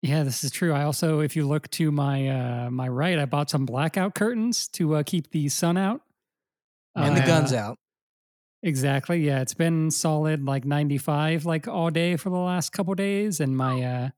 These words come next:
Speaker 1: my house has getting, been getting really hot, so I'm, uh, trying to, uh,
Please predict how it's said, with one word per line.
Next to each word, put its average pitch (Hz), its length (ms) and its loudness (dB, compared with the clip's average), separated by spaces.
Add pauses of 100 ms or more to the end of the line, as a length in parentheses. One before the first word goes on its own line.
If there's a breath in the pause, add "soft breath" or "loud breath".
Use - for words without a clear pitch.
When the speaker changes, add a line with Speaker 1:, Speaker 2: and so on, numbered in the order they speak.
(240)
Speaker 1:
my 139 80 0
house 156 240 0
has 143 160 -4
getting, 151 420 -2
been 156 160 0
getting 156 220 -2
really 160 200 0
hot, 143 360 -2
so 135 280 -4
I'm, 131 220 -2
uh, 135 240 -2 (560)
trying 151 300 0
to, 143 320 0
uh, 139 340 0